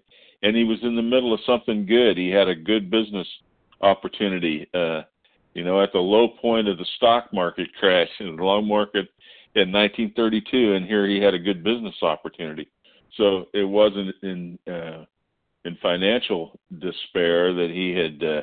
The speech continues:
made this decision. And, and so what was missing? You know, what, what, what was gone? And of course,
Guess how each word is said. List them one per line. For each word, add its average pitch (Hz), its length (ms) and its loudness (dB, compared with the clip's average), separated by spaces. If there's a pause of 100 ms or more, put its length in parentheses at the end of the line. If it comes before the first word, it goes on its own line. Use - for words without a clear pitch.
(120)
made 85 260 -2
this 78 120 -6 (100)
decision. 78 520 -10 (560)
And, 101 160 2 (140)
and 113 220 0
so 117 120 4
what 117 220 4
was 101 160 0
missing? 107 500 -4 (180)
You 90 100 -8
know, 95 220 0
what, 104 340 0 (540)
what, 107 220 4 (400)
what 107 280 2
was 95 240 0
gone? 95 380 2
And 87 140 -4
of 92 120 -6
course, 107 220 0